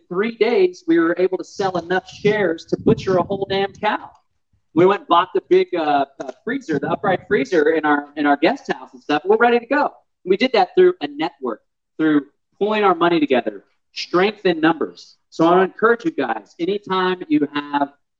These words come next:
a plumbing job, or you got the electrician, or you wanna buy this widget or that widget, or you need to be consulted on something, go within the network first. Build those relationships.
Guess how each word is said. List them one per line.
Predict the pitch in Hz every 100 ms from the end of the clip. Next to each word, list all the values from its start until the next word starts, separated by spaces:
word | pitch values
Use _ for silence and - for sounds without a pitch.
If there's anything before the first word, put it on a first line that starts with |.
| -
a | 135
plumbing | 196 196 190 151
job, | 135 117 107 95 110
or | 113 135
you | 147
got | 151 143
the | 160
electrician, | 156 160 - 185 - 135 107 107
or | - 120
you | 131
wanna | 143 139
buy | 143 -
this | 175 -
widget | 175 180 175 170
or | 151
that | 170 175
widget, | 151 - 120
or | 117
you | 117
need | 139
to | -
be | 143
consulted | 143 - 190 - -
on | 123 -
something, | 123 - 120 _ _ -
go | 180 214
within | 226 - 196
the | 151
network | 151 - - 139 _ -
first. | 175 117 - - _
Build | 156 208 220 -
those | 180 185 -
relationships. | 151 156 233 - 151 - 107 - - -